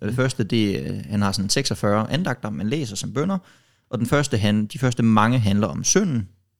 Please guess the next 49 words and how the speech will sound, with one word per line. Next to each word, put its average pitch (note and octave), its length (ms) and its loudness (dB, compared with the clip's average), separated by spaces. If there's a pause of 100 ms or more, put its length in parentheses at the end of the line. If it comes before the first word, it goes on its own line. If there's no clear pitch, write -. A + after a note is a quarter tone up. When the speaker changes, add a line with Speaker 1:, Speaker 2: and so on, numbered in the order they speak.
Speaker 1:
De B2 60 -2
næste A#2 260 4
Speaker 2:
Mm. G2+ 60 2
Speaker 1:
handler G#2+ 180 4
om G#2 80 4
Guds B2+ 320 2
mange G#2 240 2
gaver. C3+ 380 2 (400)
Speaker 2:
Mm. G2 180 -4
Speaker 1:
Så F2 140 0
om A2 200 2
vores F#2 200 -4
behov. C#3+ 500 -2 (260)
Og C#3+ 100 -4
til C#3 140 0
sidst C3+ 340 0
min A2+ 200 6
næstes - 340 0
behov. - 400 -8
Speaker 2:
Mm. F#2+ 240 -6 (640)
Speaker 1:
En C3 120 4
dansk D#3+ 380 0
andagsbog A#2+ 500 0
ville A2 160 2
nok A#2 180 2
have C3 80 0
fokuseret A2 600 2
på, G2 440 -2
øh, - 140 -8 (640)
vores A2+ 280 2
behov G#2+ 300 0
først, - 600 -4
og A2+ 100 -10
så A2+ 100 -4
synd G#2+ 360 2
som G#2+ 140 -2
sådan G2 200 -2
noget, G2 180 -4
der F#2+ 60 -6
kommer G2 260 -6
ind F#2+ 120 -4
løbende. G2 480 -4
Speaker 2:
Det G2+ 40 0
er G2 40 0
en, G2+ 100 -2
det G#2 100 -6
er G2+ 60 2
en F#2+ 60 -4
bønnebog. G2+ 380 0